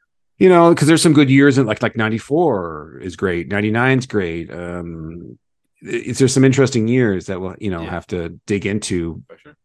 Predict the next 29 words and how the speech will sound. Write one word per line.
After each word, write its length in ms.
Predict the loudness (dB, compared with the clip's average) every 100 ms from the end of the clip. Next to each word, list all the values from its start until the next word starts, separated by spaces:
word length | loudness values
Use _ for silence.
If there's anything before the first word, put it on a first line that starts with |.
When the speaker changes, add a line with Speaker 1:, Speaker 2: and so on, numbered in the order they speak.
| _ -6
Speaker 1:
a 40 |
little 260 | -2 0 0
more 180 | 0 -2
recent, 500 | -4 -4 -8 -10 -12
and 120 | -12
then 160 | -12 -14
we'll 80 | -16
see 180 | -10 -8
what, 160 | -8 -10
how 120 | -10
people 220 | -10 -12
feel 200 | -10 -10
about 220 | -10 -10
that. 300 | -8 -8 -8 -8
But 120 | -8
Speaker 2:
Well, 100 | -8
I 80 | -10
hope 160 | -12
to 80 | -14
be 120 | -14 -14
invited 340 | -14 -16 -14
back 200 | -16 -18
for 120 | -20
that. 160 | -20 -20 _
Thank 220 | -20 _
you. 120 | -20 -20 _ _ -12
Speaker 1:
We'll 120 | -10 -6
see, 200 | -6 -6
Jer. 300 | -6 -8